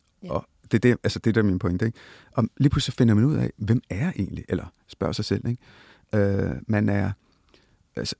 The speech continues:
Speaker 2: du ved, hvad kan jeg egentlig lide? Og der, hvor det faktisk sker for rigtig mange, det er, når de får en diagnose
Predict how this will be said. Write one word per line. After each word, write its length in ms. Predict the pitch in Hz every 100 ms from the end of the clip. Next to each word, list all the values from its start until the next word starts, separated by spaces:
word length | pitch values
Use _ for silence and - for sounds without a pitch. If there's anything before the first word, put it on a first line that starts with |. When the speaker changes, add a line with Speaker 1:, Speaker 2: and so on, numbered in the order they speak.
| - 110
Speaker 2:
du 60 |
ved, 200 | 107 90 - _
hvad 160 | 95 107
kan 120 | -
jeg 40 | 135
egentlig 180 | 135 98
lide? 280 | 131 - - _
Og 80 | - _
der, 160 | 175 120
hvor 120 | 135
det 100 | - -
faktisk 360 | - 117 - -
sker 200 | - -
for 120 | 110
rigtig 220 | 98 127
mange, 220 | 98 90
det 180 | 117 -
er, 120 | 101 98 - _ _ _ _ -
når 120 | 101
de 100 | 95
får 200 | - 147
en 60 | 135
diagnose 480 | 113 104 113 -